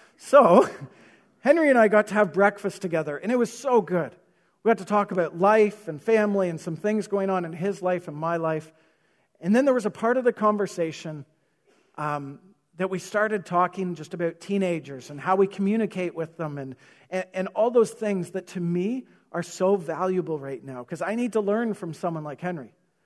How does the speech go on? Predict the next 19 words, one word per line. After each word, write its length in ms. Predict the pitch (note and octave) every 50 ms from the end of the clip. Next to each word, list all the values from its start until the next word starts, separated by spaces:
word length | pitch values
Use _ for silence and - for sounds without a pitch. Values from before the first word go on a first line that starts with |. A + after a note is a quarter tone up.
| _ _ _ _ _
'Cause 100 | - G#3+
the 100 | G#3 A3
thing 220 | A3 - D4+ D4+
is, 160 | C#4+ B3+ G#3+ E3
Google 480 | - - - C4 D#4 E4 E4 D4+ C#4
has 180 | G#3 A3 A3 F#3+
a 60 | G3+
lot 180 | G3 G3 F#3+ F#3+
of 60 | F#3
information. 720 | E3+ F3+ F#3 - - F3 E3 E3+ E3+ E3 - - D3 D3
You 80 | F#3+ A3
could 160 | - C#4 G#3+
say 240 | - - A#3+ A#3+ A3+
Google 320 | F#3 F3+ G3+ G3+ F#3+ F3+
has 180 | F3+ F3 F3 E3+
a 60 | E3+
lot 180 | D#3+ D#3+ D#3 D3
of 80 | C#3
knowledge. 480 | C#3 D3+ E3 E3 C#3+ A#2+ G2+ - -